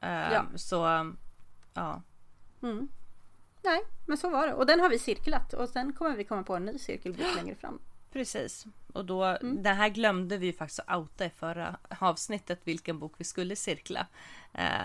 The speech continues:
Speaker 2: Ja.
Speaker 1: vi gjorde det på Instagram och vi gjorde det på Facebook och vi gjorde det på poddbloggen. Men vi glömde att säga det i podden.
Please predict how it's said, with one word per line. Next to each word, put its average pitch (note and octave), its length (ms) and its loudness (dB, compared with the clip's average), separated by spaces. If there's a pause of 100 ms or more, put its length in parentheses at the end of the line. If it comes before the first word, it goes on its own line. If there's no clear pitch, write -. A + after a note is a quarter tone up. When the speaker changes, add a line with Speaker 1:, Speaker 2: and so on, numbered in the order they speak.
(140)
Speaker 2:
Ja. G3+ 420 8
Speaker 1:
vi F3 120 -6
gjorde F3+ 320 2
det E3 220 2 (140)
på D#3 340 0
Instagram F3+ 640 -4
och E3 200 -6
vi E3 60 -2
gjorde E3 240 -2
det - 220 -8
på - 80 -16
Facebook - 800 -8
och D3+ 80 -6
vi D#3 40 -6
gjorde D#3 300 -8
det - 180 -8
på - 140 -12 (360)
poddbloggen. - 600 -6 (380)
Men D3+ 100 -4
vi D#3+ 60 4
glömde D3 380 2
att B2+ 80 -4
säga C3+ 300 0
det - 60 -4
i - 20 -4
podden. D#3 420 0